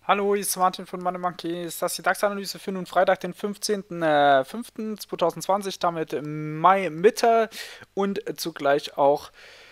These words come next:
Verfallstag. Kleiner Verfallstag und, ähm, zum Donnerstag hat der dax hier nochmal gerade so das Ding gefangen. Na, das sah schon, äh, gefährlich aus.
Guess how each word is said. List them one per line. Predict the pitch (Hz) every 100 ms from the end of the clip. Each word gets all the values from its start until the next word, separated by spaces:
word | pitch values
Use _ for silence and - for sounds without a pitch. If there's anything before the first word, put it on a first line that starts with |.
| _
Verfallstag. | - - 135 127 - - 127 127 127 - - - -
Kleiner | 202 233
Verfallstag | - 202 202 196 - - 175 180 180 -
und, | - 160 156 - - -
ähm, | 156 151 147
zum | - 151 147 139 127 -
Donnerstag | 143 143 143 - 139 -
hat | 143
der |
dax | 139 139 -
hier | 139 135 131 - - - - - - -
nochmal | 156 160
gerade | - - 254 269 262 220
so | 247
das | 233 220
Ding | 262 269
gefangen. | 262 - 240 262 240 165 - - -
Na, | 151 196 214 202
das | 160 185
sah | 202 190 190
schon, | 196 196 185
äh, | 175 165 170 170
gefährlich | 165 - 196 208 -
aus. | 190 208 214 -